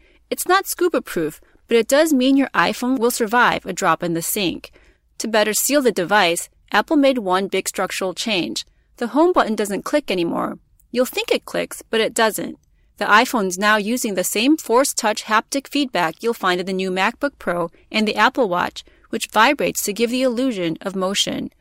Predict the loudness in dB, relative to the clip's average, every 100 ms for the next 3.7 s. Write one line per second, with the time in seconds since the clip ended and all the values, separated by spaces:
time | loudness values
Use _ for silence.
0 | _ _ _ -4 -2 0 2 2 2 -2
1 | -8 _ -2 0 0 0 2 2 4 2
2 | 2 0 -2 -4 -4 -2 -2 -2 -4 -4
3 | 0 2 0 -2 -4 -4